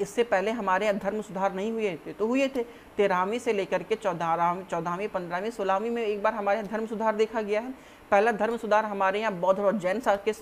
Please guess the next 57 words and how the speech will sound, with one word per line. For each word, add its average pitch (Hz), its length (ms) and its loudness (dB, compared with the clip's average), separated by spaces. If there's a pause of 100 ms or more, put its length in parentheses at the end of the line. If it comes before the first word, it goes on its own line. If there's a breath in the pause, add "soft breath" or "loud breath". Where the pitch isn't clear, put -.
(200)
टाइम 208 200 6
पे 220 100 2
देखा 214 280 0
गया 202 220 2
था। 220 180 -12 (420 loud breath)
उसके 208 220 0
बाद 214 220 4
में 220 100 -2
फिर 214 160 -2
आप 214 100 4
देखिएगा 202 400 0
तो 214 120 -2
तेरहवीं, 208 400 -2
चौदहवीं 185 420 -4
और 202 120 -6
पन्द्रहवीं, 175 380 -6
सोलहवीं 180 360 -6
शताब्दी 190 380 -2
में 208 120 -2
हमारे 190 240 -2
यहाँ 185 120 -6
धर्म 208 160 -4
सुधार 202 300 -2
देखा 202 260 -2
गया 202 200 -2 (320 loud breath)
और 220 60 2
फिर 285 340 0
से 277 160 -2
एक 208 180 0
बार 226 120 -2
उन्ना-, 196 360 -6
उन्नीसवीं 202 420 -4
शताब्दी 180 440 -2
के 202 100 -4
उत्तरार्ध 190 460 0
में 190 160 -4
हमारे 180 360 -2
यहाँ 170 180 -4
पे 196 120 -4
धर्म 196 260 -6
सुधार 185 320 -2
आंदोलन 165 400 -2
के 190 80 -6
तौर 156 200 -2
पर 196 140 2
देखा 220 280 2
गया, 160 160 -4 (460 loud breath)
जहाँ 196 280 -2
पे 202 80 4
आपने 202 320 4 (960)
राजा 180 300 2
राम 190 160 4
मोहन 185 260 -4
राय 175 180 2
को 196 120 -2
देखा 185 280 -2
है, 190 160 -4